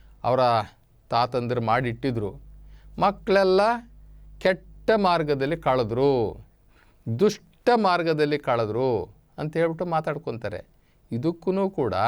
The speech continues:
ತಂದೆ ತಾಯಿ ಕಾರಣರಲ್ಲ. ಈಗ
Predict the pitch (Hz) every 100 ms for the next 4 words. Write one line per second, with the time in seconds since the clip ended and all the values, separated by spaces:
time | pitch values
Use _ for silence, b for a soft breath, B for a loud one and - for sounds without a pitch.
0 | 135 156 - b b b b b - -
1 | 107 110 123 131 127 101 117 120 107 92
2 | 90 104 95 80 90 - _ _ _ _
3 | _ _ _ _ _ _ _ _ b b
4 | b b - 147